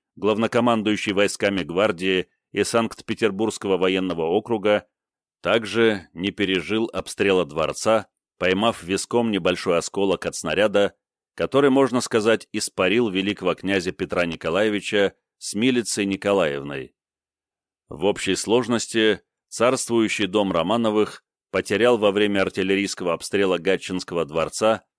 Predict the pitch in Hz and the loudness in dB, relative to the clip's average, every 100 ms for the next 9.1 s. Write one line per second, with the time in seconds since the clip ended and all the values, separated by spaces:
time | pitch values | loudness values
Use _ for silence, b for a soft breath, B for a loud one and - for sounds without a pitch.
0 | _ _ _ 98 104 113 143 110 113 117 | _ _ _ -4 0 2 0 0 0 0
1 | 113 - 95 85 71 78 76 69 _ _ | -2 -6 -6 -6 -6 -6 -8 -12 _ _
2 | _ _ 92 113 131 123 107 92 82 87 | _ _ -2 0 2 2 2 -2 -4 -4
3 | 101 107 101 _ _ - 110 - - 98 | -2 -4 -6 _ _ 0 0 0 -2 -2
4 | 113 117 - 113 110 - _ - 127 98 | 0 -2 -4 -6 -6 -10 _ -4 -2 0
5 | 95 85 95 95 92 85 67 _ _ _ | -4 -4 -2 -2 -2 -6 -8 _ _ _
6 | _ _ _ _ _ 90 104 123 147 - | _ _ _ _ _ -2 2 4 2 2
7 | 117 113 127 113 110 104 123 101 90 85 | 0 2 2 4 2 2 -2 -2 -4 -4
8 | - 90 - 87 - 85 82 107 - 95 | 0 -2 -2 -6 -4 -2 0 0 0 0
9 | 87 | 0